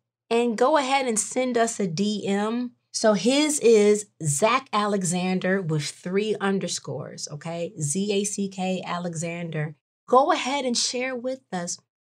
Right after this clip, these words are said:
What did your body do? Like he said, did it contract? Did it open up? Did you feel sadness or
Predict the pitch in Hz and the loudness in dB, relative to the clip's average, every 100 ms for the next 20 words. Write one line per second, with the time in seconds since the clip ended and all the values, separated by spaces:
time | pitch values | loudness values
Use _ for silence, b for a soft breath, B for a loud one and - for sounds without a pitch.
0 | _ 202 294 262 240 220 214 214 208 185 | _ 0 0 2 2 2 2 -2 -4 -2
1 | 202 208 175 175 196 196 - 185 151 160 | -2 -2 -4 -6 -6 -6 -4 -4 -2 -4
2 | 160 156 147 - 196 220 254 - - _ | -4 -4 -4 -4 -6 -6 -8 -12 -20 _
3 | _ _ _ _ - 180 160 190 180 165 | _ _ _ _ -2 0 0 -2 -2 -2
4 | 165 185 214 254 - _ _ _ _ - | -4 -2 -2 -4 -6 _ _ _ _ -4
5 | 190 214 220 277 269 - 262 269 - 170 | -4 -2 -6 -4 -2 -2 0 -2 -2 -8
6 | 165 156 - - 170 165 170 | -10 -8 -10 -8 -10 -10 -14